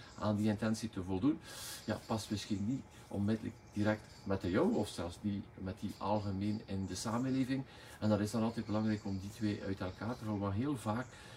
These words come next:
eh, zien we dit ook niet van onszelf. Het zijn letterlijk blinde vlekken. We geloven ook dat we onze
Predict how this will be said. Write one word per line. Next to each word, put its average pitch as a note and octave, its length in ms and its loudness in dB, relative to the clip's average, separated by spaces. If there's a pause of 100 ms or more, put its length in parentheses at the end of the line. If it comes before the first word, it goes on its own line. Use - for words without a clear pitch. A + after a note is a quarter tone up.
(120)
eh, G#2 140 6 (140)
zien A#2+ 280 2
we C#3+ 80 6
dit A#2+ 180 4
ook A#2 200 2
niet A2+ 120 4
van G#2 180 2
onszelf. A#2 420 0
Het - 100 -14
zijn G2 220 0
letterlijk G#2+ 380 -2
blinde G2+ 300 4
vlekken. A#2 340 0
We A2 100 2
geloven C#3+ 420 4
ook A#2+ 140 0
dat G#2+ 160 0
we G#2 220 2
onze A2+ 340 4